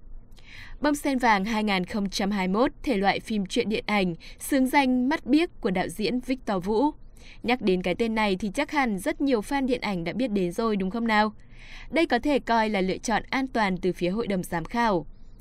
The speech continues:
Trong số mười bảy phim tranh giải, Mắt Biếc sở hữu nhiều ưu thế hơn cả. Mắt Biếc là bông sen vàng thứ ba trong sự nghiệp vị đạo diễn tài danh Victor Vũ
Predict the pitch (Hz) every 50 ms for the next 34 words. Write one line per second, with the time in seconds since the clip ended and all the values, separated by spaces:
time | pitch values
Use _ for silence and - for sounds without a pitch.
0 | - - - 220 208 190 - - 185 175 180 226 233 208 220 190 170 - 214 190
1 | 180 - - 196 190 170 - 214 214 202 185 165 - - - - - - 247 294
2 | - 233 262 320 339 330 - - - - 240 185 185 202 - - 240 269 254 240
3 | 233 208 180 - - 196 196 180 202 175 170 190 202 196 190 - 214 208 202 185
4 | 160 - - - - - - - - - - - - - - - - - - -
5 | - - - - 233 285 - 220 277 294 320 - - 240 202 185 202 202 196 180
6 | - - 202 196 185 196 180 180 - - 190 175 180 233 254 262 254 262 - 285
7 | 262 254 - - 196 196 202 190 - - - 208 170 196 208 151 180 180 220 -
8 | 240 - 254 226 202 165 - 202 202 196 190 180 196 262 262 - 220 208 180 190
9 | 196 233 202 269 311